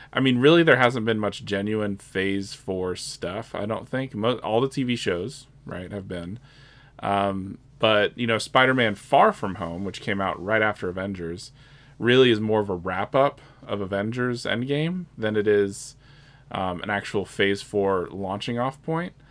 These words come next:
um, other than the fact that it teased the multiverse, uh, but then, you know, didn't deliver on that. Um, Black Widow, um,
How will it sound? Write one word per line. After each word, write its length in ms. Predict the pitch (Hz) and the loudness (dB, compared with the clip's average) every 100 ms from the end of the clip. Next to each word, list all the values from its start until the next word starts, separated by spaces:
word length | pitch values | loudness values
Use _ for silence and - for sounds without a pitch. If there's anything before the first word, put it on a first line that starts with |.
| _ - - - - | _ -20 -20 -20 -6
um, 640 | 104 95 92 92 95 95 - - | -2 0 -2 -4 -8 -12 -4 2
other 240 | 113 110 | 2 2
than 80 | 104 | -2
the 80 | 101 | 0
fact 300 | 113 104 104 | 2 2 0
that 80 | |
it 160 | 90 - | -6 -6
teased 260 | - 107 120 | -6 -4 -4
the 80 | |
multiverse, 840 | 120 123 139 147 156 156 - - - - - | -4 -4 -4 -6 -6 -6 -10 -14 -18 -20 -12
uh, 260 | 95 95 90 | -8 -8 -8
but 280 | 92 98 | -8 -8
then, 220 | 101 95 90 | -6 -6 -6
you 100 | 87 | -8
know, 80 | |
didn't 200 | 87 95 | -8 -8
deliver 260 | 92 110 117 | -2 0 2
on 80 | 113 | 2
that. 280 | 113 110 - - - - - | 2 2 -2 -14 -20 -20 -8
Um, 320 | - 95 95 | -4 -2 2
Black 260 | 104 117 - | 6 6 6
Widow, 480 | 107 107 110 107 - - - - _ - | 4 6 6 4 -4 -20 -20 -20 _ -10
um, 600 | 95 92 90 90 90 | -8 -6 -8 -10 -12